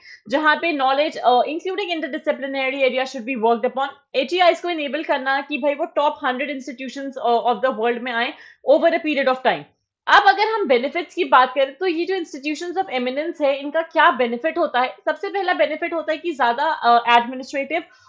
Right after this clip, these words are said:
और एकेडमिक ऑटोनॉमी मिलती है, जहां पे they can freely decide कि भाई, अ, अपना डोमेस्टिक और फॉरेन स्टूडेंट्स कौन-कौन आ सकता है, वहां पे ईजीली उसका फीस भी डिसाइड कर सकते हैं।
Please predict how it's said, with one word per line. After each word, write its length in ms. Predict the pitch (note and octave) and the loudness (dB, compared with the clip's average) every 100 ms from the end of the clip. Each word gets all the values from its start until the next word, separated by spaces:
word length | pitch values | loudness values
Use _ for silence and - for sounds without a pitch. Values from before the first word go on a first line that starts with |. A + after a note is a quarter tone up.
| _ | _
और 180 | C4 C4+ | 4 4
एकेडमिक 520 | C#4 C4+ C4 D4 E4 | 4 6 6 4 0
ऑटोनॉमी 440 | F4 C#4+ C4+ C4+ C#4+ | 2 4 2 0 -6
मिलती 280 | C4+ C#4+ | -8 -6
है, 180 | C#4+ D#4 B3 | -6 -8 -6
जहां 200 | D#4 D4+ | 2 2
पे 100 | E4 | 2
they 160 | D#4+ E4 | -2 0
can 240 | F4 - | 0 -2
freely 340 | D4 D#4+ F4+ F4+ | -8 -4 -2 -4
decide 360 | - C#4 C#4+ C#4 | 0 2 2 -4
कि 80 | D4 | -8
भाई, 340 | D4 D4 E4 | -2 -2 -2
अ, 200 | A#3 A#3+ B3 | 2 4 4
अपना 200 | C4+ C#4+ | 0 -4
डोमेस्टिक 460 | B3 C4 C4 D4+ | -4 -6 -6 -6
और 100 | D4+ D4 | -4 0
फॉरेन 260 | C4 B3+ | -2 -2
स्टूडेंट्स 360 | C4 C#4+ C4+ C4+ | -10 -12 -12 -6
कौन-कौन 400 | C4 B3+ C4+ C#4 | -4 -4 -4 0
आ 120 | B3 | 0
सकता 300 | B3 C4 C4 | 0 -4 -2
है, 160 | C4+ C4+ | -4 -4
वहां 280 | G#3 A3+ B3+ | -6 -2 -2
पे 120 | D4+ | -2
ईजीली 360 | B3+ A#3 A#3+ C#4+ | -6 -8 -6 -10
उसका 200 | B3 C#4+ | -6 -6
फीस 300 | C#4 C4+ C4+ | -6 -10 -8
भी 60 | C4+ | -10
डिसाइड 360 | - C4 B3+ | -2 0 0
कर 100 | C4 | -4
सकते 300 | B3 B3 C4 | -4 -6 -6
हैं। 180 | C4 | -8